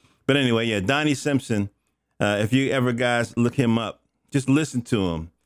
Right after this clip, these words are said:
He has that archetypical sound. He's, to me, he's like the Pinnacle, right? He has, like, the Pinnacle. Uh, and then, you know, way under him, there's another guy who has a nice sound, but I've never really heard him on a mic before. It's always been on a telephone.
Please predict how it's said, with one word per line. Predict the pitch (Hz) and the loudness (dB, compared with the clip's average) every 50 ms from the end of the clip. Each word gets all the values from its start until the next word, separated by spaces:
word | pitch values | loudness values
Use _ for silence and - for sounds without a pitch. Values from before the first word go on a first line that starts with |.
| _ _ _ | _ _ _
He | - 135 135 | 0 2 2
has | 135 151 135 139 139 135 110 | 2 0 -2 -2 -4 -2 0
that | 117 127 117 113 - - | 0 0 0 0 -4 -4
archetypical | - 127 139 156 151 - 127 - - 160 135 131 131 - 117 - - 110 98 95 92 - | -2 -2 -2 -2 -2 -6 -10 -4 -2 0 0 0 -2 -6 -10 -6 -2 0 0 0 0 -4
sound. | - - 117 107 95 90 85 82 78 76 76 - | -6 -6 -4 -4 -2 -4 -4 -4 -6 -8 -8 -4
He's, | - 123 135 135 131 | 0 0 0 0 0
to | - - 131 | 0 0 0
me, | 139 156 | 2 2
he's | 156 147 127 | 2 2 2
like | 135 123 123 | 0 0 -2
the | - - | -4 -6
Pinnacle, | - - 165 156 135 123 - - - 135 - _ _ _ _ _ _ _ _ _ _ _ _ _ _ | -4 -2 0 0 -2 -2 -4 -6 -8 -8 -10 _ _ _ _ _ _ _ _ _ _ _ _ _ _
right? | - 95 95 | 0 0 2
He | 104 110 | 2 2
has, | 107 104 95 - | 0 0 -2 -4
like, | - 95 87 - | -6 -6 -6 -6
the | 87 | -4
Pinnacle. | - 127 110 104 95 - - 76 80 - - - _ _ _ _ _ _ _ _ _ _ _ _ - | 0 0 0 0 0 -4 -8 -12 -12 -12 -16 -20 _ _ _ _ _ _ _ _ _ _ _ _ -2
Uh, | - 85 90 90 87 87 85 80 80 - - | 0 2 2 2 0 0 -2 -2 -4 -4 -4
and | - 95 104 101 101 | -2 0 0 2 2
then, | 135 135 135 127 120 120 110 | 2 0 2 2 2 0 0
you | 120 117 | 0 0
know, | 107 101 98 92 78 - - | 0 -2 -2 -4 -6 -8 -8
way | - 95 113 120 120 | -4 -2 -2 -2 0
under | 120 117 113 117 | 0 0 0 0
him, | 113 113 113 107 107 110 104 95 | 2 0 0 0 -2 -4 -4 -2
there's | 101 104 101 95 | -2 -2 -2 0
another | 98 98 101 110 127 143 156 | 0 0 0 0 0 -2 -2
guy | 143 123 117 110 110 120 | -2 -2 -2 0 2 2
who | 117 107 | 2 2
has | 107 104 107 98 | 0 0 -2 -2
a | 101 | -2
nice | 101 101 101 98 - | -2 -2 -4 -6 -6
sound, | - 110 104 107 107 | -6 -4 -2 -2 0
but | 101 95 | 0 -2
I've | 92 87 92 | -2 0 0
never | 110 123 120 117 120 | 0 0 0 0 -2
really | 113 117 110 107 | 0 0 0 -2
heard | 101 92 120 120 113 | -2 -2 -2 -2 -2
him | 107 104 80 | -2 -4 -4
on | 104 104 | -4 -4
a | 95 87 | -2 -2
mic | 90 92 107 113 117 - _ _ _ _ _ _ _ - | 0 0 0 -2 -4 -6 _ _ _ _ _ _ _ -4
before. | - 92 - - - 95 95 92 | -2 -2 -2 0 2 4 4 4
It's | 92 90 101 | 2 2 0
always | 104 110 110 98 | 0 0 0 0
been | 98 98 | 0 -2
on | 90 90 | -2 -2
a | |
telephone. | 87 - 127 123 113 - 92 85 85 82 87 | -2 -2 -2 -2 -2 -4 -4 -4 -4 -4 -6